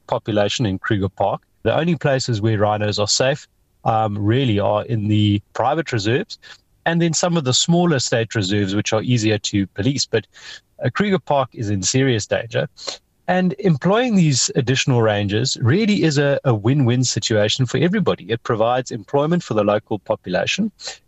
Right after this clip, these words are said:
and it also helps to combat the criminal syndicates and protect the rhinos. So it really should be a priority spending area. If one looks at the amount of money that actually goes towards the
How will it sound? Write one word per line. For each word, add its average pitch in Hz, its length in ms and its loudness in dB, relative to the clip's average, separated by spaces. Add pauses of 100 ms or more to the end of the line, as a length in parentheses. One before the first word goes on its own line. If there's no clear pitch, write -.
(160)
and 147 200 -2
it - 140 -6
also 185 400 0
helps 120 300 0
to 131 120 -4
combat 117 460 -2
the - 80 -8
criminal 143 320 0
syndicates 127 600 -2 (380)
and 160 180 -2
protect 151 360 -2
the 135 100 0
rhinos. 117 540 -2 (300)
So 139 220 0
it 139 200 -2
really 160 340 2
should 151 300 0
be 131 120 2
a 123 80 2
priority 123 500 2
spending 123 480 0
area. 104 300 -2 (460)
If 120 120 2
one 175 200 2
looks 139 280 0
at 151 80 0
the 131 120 2
amount 120 340 0
of 107 60 -2
money 113 260 2
that 104 160 0
actually 123 480 0 (320)
goes 123 340 2
towards 117 800 2 (280)
the 107 500 2